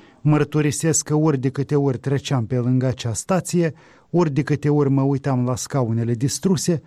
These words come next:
mă întrebam cine sunt oare demolatorii, ce idee fixă oare i-a împins să distrugă niște scaune nevinovate. Ei bine, mă întorceam într-o seară acasă.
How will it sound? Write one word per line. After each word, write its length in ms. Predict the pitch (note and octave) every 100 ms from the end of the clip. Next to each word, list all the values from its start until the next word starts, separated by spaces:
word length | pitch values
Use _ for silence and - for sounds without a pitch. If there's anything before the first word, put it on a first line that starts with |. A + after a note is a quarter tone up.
| _ _ _
mă 160 | E3 E3
întrebam 460 | D#3 E3 D3+ F3+
cine 280 | D#3 F#3+ F#3
sunt 240 | - D3+
oare 240 | E3+ F3 F3
demolatorii, 840 | E3+ E3+ E3+ E3+ - C#3+ G2+ E2+ - _ _ _ -
ce 220 | - C#3+
idee 400 | C#3 A#2 D3+ C#3
fixă 460 | - G3 - -
oare 260 | C#3 B2+ A#2+
i-a 160 | B2 A#2+
împins 480 | A2+ E3 F3 - - _
să 200 | - -
distrugă 480 | C3 A#2+ - D#3+ C#3+
niște 300 | C#3 B2+ C3+
scaune 460 | A#2+ - C#3 B2+ C3
nevinovate. 800 | C3+ A#2 C#3+ D#3+ C3+ G2+ G#2 - _ _ _ -
Ei 140 | D#3
bine, 300 | C#3 B2 G2 F#2 _ - - _
mă 160 | D3 D#3
întorceam 500 | D3+ D#3+ D#3 G#3 G#3
într-o 260 | F3+ D#3 C#3+
seară 280 | - D#3
acasă. 640 | C#3+ C3+ - F2+ - C3